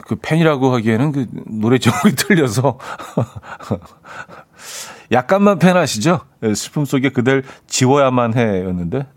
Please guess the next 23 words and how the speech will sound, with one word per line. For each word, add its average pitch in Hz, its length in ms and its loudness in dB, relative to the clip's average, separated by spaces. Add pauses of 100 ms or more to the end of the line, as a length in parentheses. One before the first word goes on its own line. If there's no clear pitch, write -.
(500)
"슬픔 135 280 -6
속에 120 240 -2
그댈 113 340 0
떠나보내며." 123 520 2
<laughs> - 80 -20 (2000)
아, 190 160 2
뭐, 202 200 6
아, 131 120 2 (180)
한 160 220 -2
반은, 175 520 0
반은 170 280 0
맞으셨으니까. 117 1200 0
맞아요. 87 580 -6 (120)
네. 78 380 -12 (540)
감사합니다. 98 760 0 (2250)
아, 64 360 -2
그 95 260 -2
헤어지고 123 880 0
나서 120 440 0
바로 107 240 -4
이 104 100 0
곡을 110 240 -2
들으셨구나. 90 840 -6